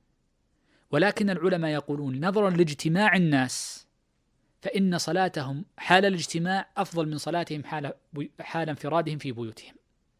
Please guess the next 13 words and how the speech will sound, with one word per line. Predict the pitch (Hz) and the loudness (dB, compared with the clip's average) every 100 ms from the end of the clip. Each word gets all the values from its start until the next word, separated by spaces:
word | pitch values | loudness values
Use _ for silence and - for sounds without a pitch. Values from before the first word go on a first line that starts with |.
| _ _ _ _ _ _ _ - | _ _ _ _ _ _ _ 0
إلا | 240 202 190 | 2 2 2
من | 175 | 0
أراد | 160 160 156 | 0 0 0
أن | 160 151 | -2 -2
يجمع | 156 147 127 | 0 0 2
بين | 160 156 | 2 0
الثنتين | - 135 160 190 | -4 -6 -2 -4
فهو | - 139 147 | -2 -2 0
الذي | 147 143 | 0 -2
جمع | 131 160 143 | 0 0 0
الخير | 131 - 156 139 | -4 -4 -4 -4
من | 131 | -4
طرفيه. | 123 110 - 110 - | -6 -8 -10 -18 -20